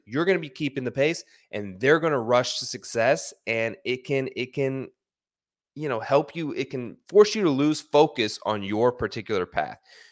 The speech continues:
You can't let the pressure or stress, um, have an adverse effect on your pace. Continue your path toward your goals. Uh, don't become distracted by what other people are doing and, and fall back into bad habits that will ultimately slow down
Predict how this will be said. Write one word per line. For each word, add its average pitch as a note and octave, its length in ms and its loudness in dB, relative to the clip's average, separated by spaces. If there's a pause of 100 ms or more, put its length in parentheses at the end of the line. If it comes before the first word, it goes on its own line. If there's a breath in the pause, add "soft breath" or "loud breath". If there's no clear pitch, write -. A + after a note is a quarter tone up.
(120 loud breath)
You A2 120 -12
can't D#3 360 -2
let C3+ 200 2
the A2 80 -6
pressure A2+ 440 2
or G2 160 -2
stress, F#2 640 0 (420 soft breath)
um, F2 380 -4 (120)
have A2 200 -4
an G2+ 180 -8
adverse G#2 540 0
effect F2+ 340 -2
on F#2 60 -8
your E2+ 140 -6
pace. - 320 -10
Continue E3+ 480 -6
your D#3 180 -2
path A#2 360 -2
toward A2+ 200 -8
your E2+ 200 -10
goals. G#2+ 520 0 (680 soft breath)
Uh, F2+ 240 -2
don't C#3 240 -2
become F#3+ 260 -4
distracted D3 920 -4 (260)
by G2+ 180 4
what G#2 320 0
other A#2+ 240 2
people C#3 320 -6
are G#2 140 2
doing A#2 560 -4 (100)
and, G2+ 180 -6
and G2 220 -8
fall A#2+ 360 4
back A2+ 340 2
into G#2 240 -10
bad G2 300 -2
habits F#2+ 400 -2
that F#2+ 120 -4
will F2+ 200 -8
ultimately G#2+ 480 -2
slow A2+ 480 0
down G2 500 0